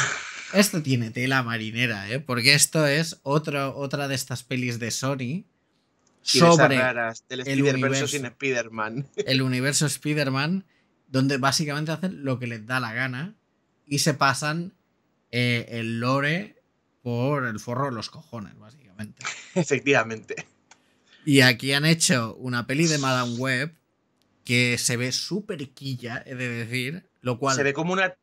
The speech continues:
Speaker 2: serie de C W
Speaker 1: Sí.
Speaker 2: de D C.
Speaker 1: Lo cual
Speaker 2: <laughs> Se ve
Speaker 1: a
Speaker 2: como
Speaker 1: mí
Speaker 2: tempor-, la, la nueva temporada de Flash o algo así.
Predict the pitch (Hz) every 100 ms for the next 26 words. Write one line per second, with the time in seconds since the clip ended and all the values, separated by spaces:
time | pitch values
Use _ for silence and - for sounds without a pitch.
0 | - - 156 180 160 139 156 170 170 151
1 | 156 165 165 180 196 _ _ _ - 220
2 | 135 127 127 135 131 120 _ _ _ _
3 | _ 175 165 214 180 156 139 165 202 175
4 | 160 147 156 151 143 - 147 147 165 175
5 | 165 165 165 170 147 147 147 147 143 135
6 | 120 131 143 127 -